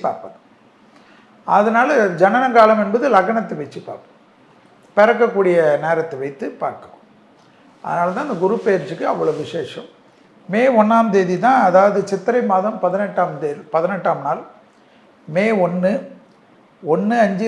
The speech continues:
ரெண்டாயிரத்தி இருபத்தி நாலு, திருக்கணிதப்படியும் பகல் ஒரு மணிக்கு, வாக்கியப்படியும் மாலை அஞ்சு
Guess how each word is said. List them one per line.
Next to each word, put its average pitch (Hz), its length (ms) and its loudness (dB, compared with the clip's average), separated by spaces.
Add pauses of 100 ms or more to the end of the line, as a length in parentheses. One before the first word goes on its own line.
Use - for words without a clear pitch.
ரெண்டாயிரத்தி 190 440 0
இருபத்தி 180 340 -2
நாலு, 151 240 -2 (680)
திருக்கணிதப்படியும் 233 1000 2 (500)
பகல் 185 300 4
ஒரு 180 180 2
மணிக்கு, 160 360 -8 (920)
வாக்கியப்படியும் 220 760 4 (280)
மாலை 196 320 6
அஞ்சு 196 220 -2